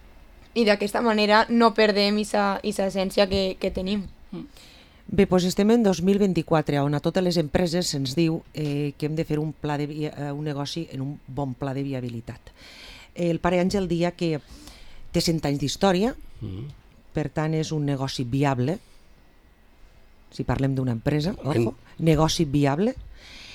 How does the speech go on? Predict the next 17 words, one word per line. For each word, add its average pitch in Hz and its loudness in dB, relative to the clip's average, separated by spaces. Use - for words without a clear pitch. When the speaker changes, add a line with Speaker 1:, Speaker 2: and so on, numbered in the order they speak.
Speaker 3:
eh, 214 8
complís 240 4
els 196 2
requisits 190 -2
que 175 -4
se'ns 147 -6
demana 151 -2
a 170 0
les 160 -4
empreses, 160 -4
com 156 -2
és, 151 -4
per 156 -2
exemple, 151 -2
ixa 160 -2
formació 151 -2
social, 151 -2